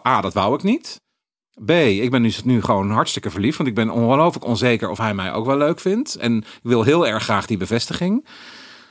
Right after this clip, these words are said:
Nou, uiteindelijk om een uur of vier, vijf kwam er een appje terug van, eh, "Ja, ik vond het ook hartstikke leuk, was een beetje druk vandaag, maar, eh, we gaan elkaar zeker nog een keer zien." Toen viel er zo'n last van mijn schouders en toen dacht ik bij mezelf:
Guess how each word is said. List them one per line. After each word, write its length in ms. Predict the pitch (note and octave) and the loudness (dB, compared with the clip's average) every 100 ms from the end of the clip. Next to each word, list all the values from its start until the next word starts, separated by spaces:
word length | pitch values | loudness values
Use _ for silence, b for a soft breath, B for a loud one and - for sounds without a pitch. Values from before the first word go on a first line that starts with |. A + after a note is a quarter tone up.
| B | B
Nou, 160 | C3 | -6
uiteindelijk 420 | - C3+ C3+ A#2 A#2+ | -4 -2 -2 -2 0
om 60 | |
een 60 | B2 | 0
uur 60 | A2+ | -2
of 80 | |
vier, 280 | - D#3 A#2 | -2 0 0
vijf 300 | A2+ C3+ A#2+ | 2 2 0
kwam 220 | - A#2+ | 0 2
er 100 | G#2+ | 2
een 220 | G#2 G2 - | 0 -4 -2
appje 320 | C3+ C3 A2 | -4 -2 -4
terug 360 | - A2+ E2+ | 0 0 0
van, 280 | - F#2+ F#2+ | 0 0 2
eh, 300 | G2 G2+ G#2 A#2 | 2 0 0 0
"Ja, 240 | E3 E3 | 0 -2
ik 80 | D#3 | -2
vond 140 | E3+ | -2
het 100 | C#3 | -2
ook 60 | D#3+ | -4
hartstikke 360 | D#3+ - D#3 | -6 -2 2
leuk, 120 | D3 D#3 | 2 0
was 100 | C#3+ | 0
een 60 | |
beetje 160 | C3 A#2 | 0 0
druk 200 | C3+ - | -2 -2
vandaag, 420 | D3+ C#3+ C#3 C3 | -2 0 0 0
maar, 280 | A#2+ A2 A2 | 0 0 0
eh, 60 | |
we 60 | G#2+ | 0
gaan 100 | B2+ | 0
elkaar 180 | A2 G#2+ | -2 0
zeker 220 | C3 C#3 | -2 0
nog 80 | A2 | -2
een 60 | G2+ | -2
keer 120 | G2 | -2
zien." 320 | A2+ D3 F3+ B B B B | 0 0 -4 B B B B
Toen 120 | E3+ | 0
viel 140 | D#3 D#3 | 2 4
er 60 | |
zo'n 200 | D#3 G#3 | 4 2
last 180 | A3 A3+ | 2 0
van 100 | A#3 | -2
mijn 120 | G#3+ | -2
schouders 380 | - G#3+ A#3+ A3 | -2 -2 -2 -4
en 60 | F3 | -4
toen 100 | F#3 | -4
dacht 100 | D#3 | -4
ik 40 | |
bij 60 | E3 | -6
mezelf: 360 | D#3+ E3 D#3 | -4 -4 -6